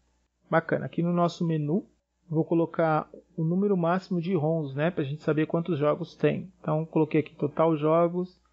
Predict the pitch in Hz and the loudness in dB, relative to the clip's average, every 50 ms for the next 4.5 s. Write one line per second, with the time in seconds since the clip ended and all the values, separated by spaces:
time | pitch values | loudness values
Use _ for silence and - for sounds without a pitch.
0 | _ _ _ _ _ _ _ - 143 139 151 139 - - 160 156 151 151 156 151 | _ _ _ _ _ _ _ -6 -6 -6 -6 -8 -4 0 2 2 4 4 4 2
1 | 147 143 147 - - - - 156 151 147 156 151 - - - 160 160 156 - - | 2 0 -4 -10 -10 -6 -4 -4 -2 -2 -4 -4 -6 0 2 2 2 2 0 -2
2 | 147 147 156 175 202 196 - - - - - - _ - 156 160 165 165 - - | 0 2 2 2 2 0 -4 -10 -14 -16 -16 -14 _ -4 -2 -2 -2 -4 -8 -16
3 | - - - 175 165 151 143 135 139 - _ _ _ _ _ _ - - 147 139 | -4 0 2 2 4 4 2 0 -2 -8 _ _ _ _ _ _ -8 -8 -8 0
4 | - 165 170 170 160 151 151 151 151 208 | 2 2 2 2 2 0 0 -2 -4 -8